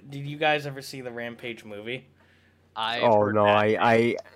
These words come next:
Speaker 3: it was at the time
Speaker 1: It
Speaker 3: period
Speaker 1: was
Speaker 3: where, like, a lot of
Speaker 1: all right.
Speaker 3: cringy gaming movies were coming out,
Speaker 1: It
Speaker 3: so I was
Speaker 1: was
Speaker 3: like, "I'm not"
Speaker 1: all right. I actually
Speaker 2: All right
Speaker 1: enjoyed it and
Speaker 2: does
Speaker 1: was
Speaker 2: not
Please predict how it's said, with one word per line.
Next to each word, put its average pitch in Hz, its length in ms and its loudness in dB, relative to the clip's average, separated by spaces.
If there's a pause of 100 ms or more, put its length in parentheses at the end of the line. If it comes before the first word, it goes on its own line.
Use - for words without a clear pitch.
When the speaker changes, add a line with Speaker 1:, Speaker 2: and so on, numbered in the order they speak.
(760)
Speaker 3:
it 165 200 6
was 147 180 6
at 151 60 4
the 139 80 -2
time 123 300 4
Speaker 1:
It 113 60 -2
Speaker 3:
period - 220 12
Speaker 1:
was 117 80 12
Speaker 3:
where, - 160 10
like, - 160 10
a - 40 10
lot - 280 8
of - 0 -
Speaker 1:
all - 60 10
right. 392 500 6
Speaker 3:
cringy 120 720 2
gaming 107 420 4
movies 104 420 0
were 107 100 2
coming 107 340 2
out, 107 280 6
Speaker 1:
It - 40 6
Speaker 3:
so 554 80 12
I - 20 12
was 523 100 10
Speaker 1:
was 554 60 12
Speaker 3:
like, - 120 10
"I'm - 140 8
not" - 200 8
Speaker 1:
all 254 120 -2
right. 226 800 4 (840)
I 453 240 8
actually 226 420 4
Speaker 2:
All 226 60 2
right 170 100 4
Speaker 1:
enjoyed 320 180 4
it 214 60 4
and 180 100 2
Speaker 2:
does 170 100 0
Speaker 1:
was - 40 -8
Speaker 2:
not - 80 0